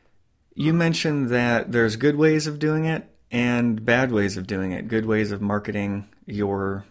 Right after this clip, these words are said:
job and, and bad ways. Uh, well, just give us one example of, of a good way to do it, and, um, maybe contrast that with, uh, something that you see a lot of people do that is,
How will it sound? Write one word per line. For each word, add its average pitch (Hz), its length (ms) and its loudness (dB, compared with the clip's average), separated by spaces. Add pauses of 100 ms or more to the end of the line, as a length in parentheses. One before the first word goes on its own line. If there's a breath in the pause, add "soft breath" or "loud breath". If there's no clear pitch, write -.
(400)
job 101 440 -2
and, 98 260 -4
and 92 180 -6
bad 95 240 -2
ways. 92 280 -6
Uh, - 180 -10 (400 soft breath)
well, 156 120 0 (120)
just 196 220 -2
give 302 120 2
us - 160 0
one 135 480 2
example 104 720 -2 (140)
of, 104 540 -4 (260)
of 104 160 -4
a 101 60 -2
good 113 240 0
way 120 160 2
to 120 80 0
do 120 220 -2
it, 135 140 -4 (420)
and, 107 360 0
um, 101 460 0 (640)
maybe 110 240 0
contrast 104 580 -4
that 98 200 -2
with, 98 220 -8
uh, 95 200 -4
something 104 400 -4
that 90 80 -2
you 101 80 -4
see - 160 -4
a 101 60 0
lot 98 180 0
of 104 80 -6
people 104 200 -10
do 95 240 -2
that 95 220 -4
is, 95 400 -8